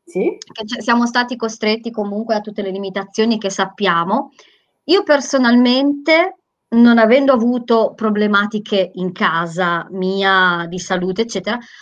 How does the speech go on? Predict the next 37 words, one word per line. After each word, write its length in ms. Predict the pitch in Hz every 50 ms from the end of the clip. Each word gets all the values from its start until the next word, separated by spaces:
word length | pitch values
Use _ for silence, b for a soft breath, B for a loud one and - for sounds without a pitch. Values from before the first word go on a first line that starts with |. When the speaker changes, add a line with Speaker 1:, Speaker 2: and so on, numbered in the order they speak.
| B B
Speaker 2:
ho 100 | B 247
trovato 380 | 247 285 330 311 262 247 262 262
quel 180 | 269 277 254
periodo 360 | 233 262 277 285 302 320 - 311
estremamente 920 | 277 247 - - - 226 233 233 240 240 233 240 247 247 262 262 262 262
creativo 680 | 254 - 233 214 208 208 208 - 196 185 175 170 175 170
per 220 | 165 180 175 170
me. 280 | 175 170 170 170 170 165 _ _ _ _ _ _ _ _ _ _ _ _ _
Cioè, 160 | - - 220
io 220 | 240 240 240 277 285
l'ho 160 | 311 311 311
trovato 760 | 311 285 294 247 254 254 240 233 240 - 240 233 226 220 220
di 120 | 208 202 226
una, 240 | 233 233 226 233 233 -
di 420 | - - - - _ - 214 226
uno 140 | 233 233 233
stimola-, 580 | 233 - - 254 233 233 233 226 226 233 - _
poi, 140 | _ 240 233 - -
ora 280 | 247 262 285 294 320
sono 280 | 311 - 339 294 294 277
stufa 420 | - - - - 294 240 285 262
marcia, 520 | 240 247 226 214 208 220 233 - - 285 269
ovviamente, 600 | 247 240 254 233 240 226 220 220 208 202 - 240 233 -
Speaker 1:
Mm-hmm. 240 | 247 254 262 226 226
Speaker 2:
ne 60 | 233 240
ho 40 | 240
le 120 | 247 247
palle 320 | 233 - 233 226 233 233 233
piene. 260 | 233 233 208 202 208 b b b b b _
Però 280 | _ 349 392 415 349 277
io 320 | 247 277 311 330 277 226 208
ricordo 800 | 208 233 240 233 - 311 277 226 202 190 185 175 190 185 180 -
il 140 | - 202 180
primo 300 | - 277 330 339 294 247 214
lockdown 560 | 202 190 190 208 208 202 196 208 247 294 294
per 200 | - 247 220 208
me, 400 | 208 202 190 190 202 240 262 -